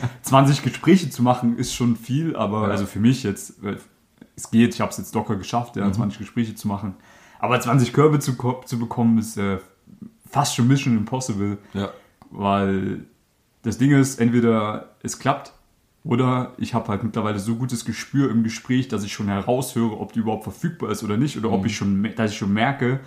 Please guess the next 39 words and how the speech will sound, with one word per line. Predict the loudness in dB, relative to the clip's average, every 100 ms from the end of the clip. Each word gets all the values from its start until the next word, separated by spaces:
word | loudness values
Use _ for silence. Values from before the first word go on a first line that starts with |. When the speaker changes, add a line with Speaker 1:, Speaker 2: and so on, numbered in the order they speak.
| -14 -20 -12
Speaker 1:
das | -8 -6
wird | -6
safe | -2 -2 0
was | -2
oder | -4
das | -8 -8
wird | -2
nichts. | 2 0 -2 -16 _ _ _ _ _
Und | 0
dementsprechend | 4 4 4 2 2 2
dann | 2 2
den | 0 -2 -4 -14 _ _
Pitch | 2 2 0 -8
zu | -4
bringen, | 2 4
also | 4 0
dieses, | -4 -4 -4 -6 -12 _
<clears throat> | -8 -8 -8 -6 -4 -2
das | -2 0
auszusprechen, | 0 0 0 -2 -2 0
hey, | 2 2
lass | 2 0
uns | 0
mal | 2 0
was | 0
zusammen | -2 0
machen | 0 0 0
bei |
einer | 0 -4
Frau, | -2 0 2
wo | 2
du |
einfach | 0 -2 -4
schon | -6 -10
fühlst, | -6 2 2 2 -4
das | -10 -10 -6
ist | -6 -4 -6
einfach | -4 -4 0
nichts, | 0 0 -12